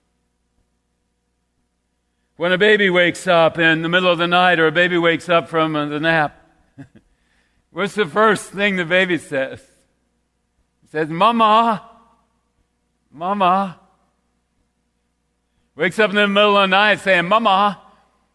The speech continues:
And Mama nudges Dad and says, "Can you please get up and take care of the baby?" And, and he very unwisely says,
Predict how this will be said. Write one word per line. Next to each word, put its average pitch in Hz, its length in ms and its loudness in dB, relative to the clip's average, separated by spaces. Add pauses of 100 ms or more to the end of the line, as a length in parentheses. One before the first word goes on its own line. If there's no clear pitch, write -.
(280)
And 165 220 -2
Mama 202 340 2
nudges 190 540 -2
Dad 190 400 2
and 175 180 -4
says, 185 440 -2
"Can 185 120 -12
you 233 120 -6
please 208 320 -6
get 196 180 -2
up 185 200 -2
and 170 100 -10
take 175 180 -2
care 175 160 0
of 175 80 0
the 170 80 -10
baby?" 170 400 -6 (360)
And, 165 340 -2
and 160 640 -8
he 180 240 -8
very 185 340 0
unwisely 175 1040 -2
says, 139 560 -2